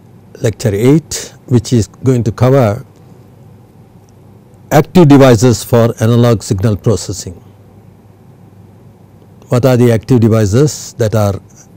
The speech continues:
used in signal processing?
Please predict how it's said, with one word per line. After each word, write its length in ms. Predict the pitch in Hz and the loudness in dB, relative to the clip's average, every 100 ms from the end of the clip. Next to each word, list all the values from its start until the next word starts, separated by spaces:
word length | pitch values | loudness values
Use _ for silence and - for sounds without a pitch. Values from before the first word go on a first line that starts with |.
| _ - - - | _ -20 -20 -8
used 480 | 127 120 123 - - | 0 2 0 -4 -6
in 240 | 110 156 147 | -4 -4 -4
signal 340 | - 98 98 | -6 -6 -6
processing? 640 | 90 98 - 92 - 90 | -6 -10 -10 -14 -14 -14